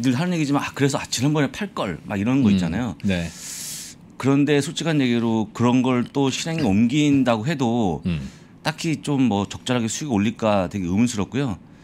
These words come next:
Speaker 1: 할 수 없이 이를 잘 버티셔야 되는데
Speaker 2: 음.
Speaker 1: 아마 되게, 되게 어제 팔 걸, 그저께 팔 걸,
Speaker 2: 네.
Speaker 1: 작년 말에 팔 걸 아마
Speaker 2: 음.
Speaker 1: 되게 아쉬-, 아쉬움이 들 것 같습니다.
Speaker 2: 네.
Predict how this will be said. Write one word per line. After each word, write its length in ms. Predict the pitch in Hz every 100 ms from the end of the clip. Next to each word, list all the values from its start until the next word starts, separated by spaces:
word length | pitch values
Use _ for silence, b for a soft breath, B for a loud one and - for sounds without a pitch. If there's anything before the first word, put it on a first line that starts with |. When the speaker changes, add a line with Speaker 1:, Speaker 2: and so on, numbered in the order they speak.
| B B B B B B
Speaker 1:
할 100 | 175
수 100 | 190
없이 220 | 165 -
이를 180 | 131 120
잘 200 | - -
버티셔야 440 | 101 104 - 139 110
되는데 480 | 87 87 117 98 71
Speaker 2:
음. 260 | 104 87 73
Speaker 1:
아마 220 | - 110
되게, 220 | 95 107 139
되게 260 | 120 95 -
어제 240 | 92 104
팔 280 | 110 120 101
걸, 220 | - 80 69
그저께 320 | - 104 101
팔 260 | 98 98 -
걸, 240 | 85 73 -
Speaker 2:
네. 320 | 131 123 82 73
Speaker 1:
작년 260 | 110 110
말에 180 | 95 90
팔 200 | 92 87
걸 160 | 82 78
아마 160 | 95 101
Speaker 2:
음. 80 | 92
Speaker 1:
되게 260 | 98 95
아쉬-, 340 | - 90 - 110
아쉬움이 340 | 92 92 104
들 120 | -
것 100 | - 87
같습니다. 520 | - 85 73 95 180
Speaker 2:
네. 280 | 190 87 104